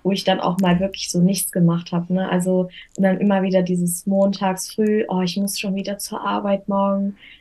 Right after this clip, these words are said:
Also es war einfach insgesamt nur bedrückend, es hat überhaupt keinen Spaß gemacht, es war wirklich schlimm. Und heute hab ich dieses Gefühl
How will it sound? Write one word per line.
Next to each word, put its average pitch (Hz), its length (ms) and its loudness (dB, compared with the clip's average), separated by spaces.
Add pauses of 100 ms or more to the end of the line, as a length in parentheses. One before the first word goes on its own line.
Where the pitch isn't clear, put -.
(140)
Also 208 140 2
es - 160 -4
war - 180 2
einfach 214 480 -2 (160)
insgesamt 202 760 -2 (220)
nur 233 560 2 (300)
bedrückend, 214 640 0
es - 140 -8
hat 208 200 -6
überhaupt 202 640 -4
keinen 196 220 0
Spaß 214 500 -4
gemacht, 226 360 -2
es - 180 -10
war 180 180 -2
wirklich 208 360 -6
schlimm. 233 440 -2 (480)
Und 180 300 -2
heute 220 760 4 (800)
hab 226 140 -4
ich 175 100 -8
dieses 180 240 0
Gefühl 175 420 -2